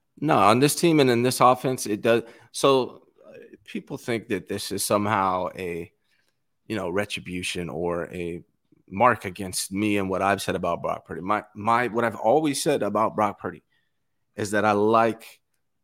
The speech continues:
pretty much everything about him except his arm strength, uh, his size s-, slash durability, and his ability to step up in the pocket.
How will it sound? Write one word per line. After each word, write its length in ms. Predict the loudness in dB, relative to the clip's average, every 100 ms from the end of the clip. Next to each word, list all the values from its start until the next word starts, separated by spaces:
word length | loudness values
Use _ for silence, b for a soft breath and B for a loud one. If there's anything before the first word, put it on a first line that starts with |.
| _
pretty 160 | -4 -2
much 180 | -4 -8 -6
everything 460 | -2 -2 0 0
about 320 | 0 0 -2
him 160 | -6 -14 _ _ _ _ _ _ -10
except 680 | -6 -4 -2 -2 -4 -12 _ _ _ -18
his 160 | -6
arm 240 | 0 0 0
strength, 560 | -4 -4 -4 -6 -20 _ _ _ _ _ _ _ _
uh, 100 | -10
his 220 | -8 -6 -4
size 800 | -2 0 2 0 -4 -12 -20 _ _ _ _ -18
s-, 200 | -12 -12 -10
slash 460 | -10 -4 -4 -4
durability, 720 | -4 -2 0 -2 -4 -4 -8 -14 _ _ _ _ -8
and 220 | -4 -2
his 160 | -2 -4
ability 340 | -2 0 0
to 40 | -2
step 300 | -2 -4 -4
up 140 | -8
in 60 | -10
the 60 |
pocket. 360 | -12 -12 -14